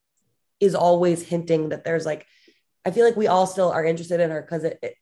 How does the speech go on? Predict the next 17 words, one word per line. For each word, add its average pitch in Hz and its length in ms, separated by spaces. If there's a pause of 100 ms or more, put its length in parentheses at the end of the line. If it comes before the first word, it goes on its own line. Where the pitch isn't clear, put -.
(180)
it, - 220
it - 220
feels, 190 200
like, 165 220
unbelievable 165 680
that 147 140
there's 160 220
not 151 260
more 156 560
that - 160
she 147 380
needs 143 300
to - 120
show 143 280
us 143 320
or 160 120
something. - 480